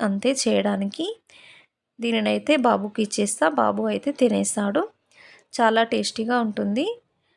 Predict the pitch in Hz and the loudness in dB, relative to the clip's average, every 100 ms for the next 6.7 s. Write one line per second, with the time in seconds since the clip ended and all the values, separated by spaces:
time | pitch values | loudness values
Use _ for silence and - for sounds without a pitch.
0 | _ _ _ _ _ _ _ _ _ _ | _ _ _ _ _ _ _ _ _ _
1 | 233 226 285 381 - - 233 226 226 247 | -6 -4 2 0 0 0 2 4 6 6
2 | 233 208 - 214 208 208 214 294 - 214 | 4 0 -2 -2 0 0 0 2 2 2
3 | - - 226 226 214 208 - 214 202 220 | 0 0 0 2 0 0 -2 0 0 0
4 | 359 - _ _ _ _ _ _ _ _ | -2 -4 _ _ _ _ _ _ _ _
5 | _ _ 240 240 262 302 247 233 226 214 | _ _ -4 -2 0 0 0 0 2 2
6 | 220 247 220 190 180 180 | 0 0 0 2 0 2